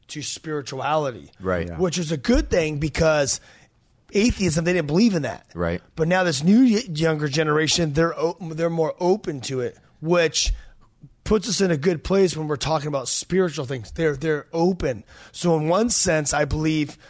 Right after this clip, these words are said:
Speaker 1: and I know for a fact because I speak in front of thousands of students year round, and I speak at churches and different things, that people are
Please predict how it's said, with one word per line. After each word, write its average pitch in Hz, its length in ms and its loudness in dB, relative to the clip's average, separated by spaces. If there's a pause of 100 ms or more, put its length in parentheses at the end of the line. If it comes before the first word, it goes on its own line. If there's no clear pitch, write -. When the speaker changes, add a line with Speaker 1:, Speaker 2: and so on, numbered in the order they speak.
(260)
Speaker 1:
and 190 120 2
I 190 120 2
know 226 160 4
for 190 180 0
a 151 40 -4
fact 220 320 -2
because 147 200 -4
I 160 80 2
speak - 480 0
in 160 80 0
front 170 220 0
of 143 140 -4 (320)
thousands 175 480 0
of 135 60 -6
students 165 360 2
year 156 180 0
round, 160 420 2 (440)
and 180 220 2
I 151 60 2
speak 147 300 -6
at 139 100 -8
churches 147 360 -6
and 151 100 -12
different 143 240 -10
things, 160 300 2
that 139 240 -2 (380)
people 202 520 4
are 180 280 4